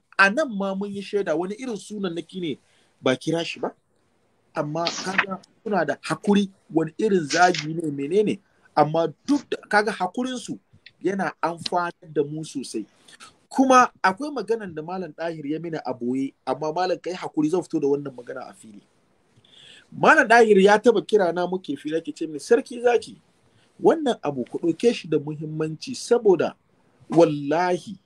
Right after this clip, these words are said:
ya mini rantsuwa, ce, Wallahi, wannan abu da ake yi, ba iya mu masu ji muke amfana ba.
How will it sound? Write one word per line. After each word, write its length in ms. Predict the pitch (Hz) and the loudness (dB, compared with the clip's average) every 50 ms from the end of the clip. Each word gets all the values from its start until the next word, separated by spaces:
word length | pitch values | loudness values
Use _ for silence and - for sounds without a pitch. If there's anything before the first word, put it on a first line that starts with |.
| _ _ _ | _ _ _
ya 140 | 143 170 196 | 4 4 6
mini 220 | 202 220 196 170 | 6 4 0 -2
rantsuwa, 300 | 151 151 151 - 165 160 | -2 -2 -2 -2 -4 -4
ce, 120 | - - 170 | -4 -2 -2
Wallahi, 880 | 170 175 165 156 143 135 127 123 127 139 143 143 147 139 - 98 82 - _ _ _ _ _ _ _ _ _ _ _ - - | -2 -2 -2 -4 -6 -6 -6 -8 -8 -6 -6 -6 -6 -8 -10 -14 -20 -20 _ _ _ _ _ _ _ _ _ _ _ -12 -4
wannan 360 | 127 196 262 285 262 285 - - - | -2 0 0 0 -2 -4 -6 -4 -6
abu 260 | 156 147 131 110 - - _ _ _ _ _ _ _ _ _ _ _ _ - | -8 -8 -8 -10 -14 -16 _ _ _ _ _ _ _ _ _ _ _ _ -4
da 120 | - - - - | -4 -4 -2 0
ake 280 | 185 220 214 - - 170 | 0 0 0 0 -2 -2
yi, 360 | 139 190 180 165 143 - - | -2 -2 -4 -8 -10 -12 -6
ba 280 | - - 175 180 190 - - | 0 2 2 2 2 0 -2
iya 380 | - 254 262 254 247 247 247 240 | -2 0 2 2 4 4 4 2
mu 340 | 240 233 226 247 277 302 320 320 - _ _ _ _ _ _ _ _ _ _ _ _ - - - | 2 0 2 4 6 6 6 4 0 _ _ _ _ _ _ _ _ _ _ _ _ -20 -18 -10
masu 480 | 165 156 165 160 156 160 - - 220 185 151 | -4 -2 0 0 0 -2 -4 -10 -16 -16 -16
ji 320 | 147 170 170 160 151 110 - _ - - - - _ _ _ _ _ - | -16 -16 -14 -14 -14 -16 -16 _ -20 -20 -20 -20 _ _ _ _ _ -8
muke 480 | 160 208 208 - - - 202 170 - - - | -6 -6 -6 -8 -8 -6 -6 -6 -4 -2 -2
amfana 720 | 160 151 123 - - - 170 160 156 151 139 117 95 - | -2 -2 -4 -6 -6 -2 -2 -2 -2 -2 -6 -8 -10 -12
ba. 120 | - - | -14 -20